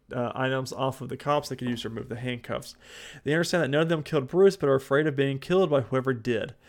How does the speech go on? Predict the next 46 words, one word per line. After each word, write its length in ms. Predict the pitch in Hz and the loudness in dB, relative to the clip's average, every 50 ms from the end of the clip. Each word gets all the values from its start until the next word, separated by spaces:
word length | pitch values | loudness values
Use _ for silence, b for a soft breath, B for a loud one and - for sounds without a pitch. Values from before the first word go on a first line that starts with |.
| B B B B B | B B B B B
Now 240 | - 139 147 156 165 | -2 2 4 4 4
they 100 | 156 156 | 4 4
need 100 | 147 151 | 4 4
to 80 | 147 139 | 4 4
work 220 | 135 170 190 185 | 4 4 2 2
together 260 | - 175 165 165 165 | 2 4 4 4 4
to 60 | 156 | 4
get 160 | 147 147 151 147 | 2 -2 -2 0
away 320 | - 135 127 127 131 135 | 0 0 2 4 4 4
before 260 | 135 127 - - 139 | 2 -2 -6 -4 -2
the 100 | 143 147 | -2 -2
killers 440 | 143 - - - 143 131 135 131 135 | -4 -6 -2 0 2 4 4 2 0
finish 340 | - - 117 117 117 113 - | -2 -4 -4 -4 -4 -4 -6
what 100 | 113 110 | -6 -4
they 100 | 113 117 | -4 -6
started. 520 | - - - - 117 120 113 104 92 135 - _ _ B B B B B B B B | -6 -8 -8 -4 -2 -2 -2 -2 -4 -8 -12 _ _ B B B B B B B B
The 80 | - | -8
transport 840 | - - - 208 196 185 - - - 185 190 190 190 185 - - - | -2 0 2 2 2 0 -2 0 2 4 4 6 4 2 0 -4 -2
is 160 | - 135 135 131 | 0 0 0 2
now 180 | 143 147 151 147 | 2 2 2 2
taking 320 | 151 - 151 139 151 139 | 0 -2 -4 -4 -4 -6
place, 260 | - 175 170 165 160 | -2 0 0 0 0
and 100 | 156 139 | -2 -4
Duella 380 | 131 127 139 139 139 139 123 123 | -2 2 2 2 2 2 -4 -10
strikes 300 | - - 139 117 107 - | -6 -4 -4 -4 -4 -6
Ford, 340 | - - 185 190 190 180 170 | -6 -2 0 2 2 2 2
who 100 | 156 147 | 2 2
is 80 | 131 131 | 2 0
in 60 | 123 | 0
the 60 | 113 | -2
truck 320 | - - - 185 180 - | -6 -4 -2 -2 -2 0
with 120 | - 175 - | -2 -4 -4
them, 120 | 165 156 | -4 -4
by 80 | 139 131 | -4 -2
messing 300 | 127 123 120 - - 127 | -2 -2 -2 -2 -4 -8
with 100 | 110 - | -8 -10
her 80 | - | -10
cuffs, 380 | 123 - - 170 165 165 165 - | -12 -6 -2 -2 -2 -2 -2 -2
while 120 | 135 120 | -4 -4
Cole 220 | 120 - - 156 151 | -4 0 0 0 0
and 100 | 135 139 | 0 -4
Harper 300 | - - 170 170 170 160 | -4 -4 -4 -2 -2 -4
work 200 | 151 147 131 - | -4 -4 -6 -8
on 80 | 131 | -6
removing 280 | 127 123 120 120 117 113 | -4 -4 -4 -4 -6 -6
theirs. 320 | 117 123 123 110 - - | -4 -2 -2 -2 -4 -10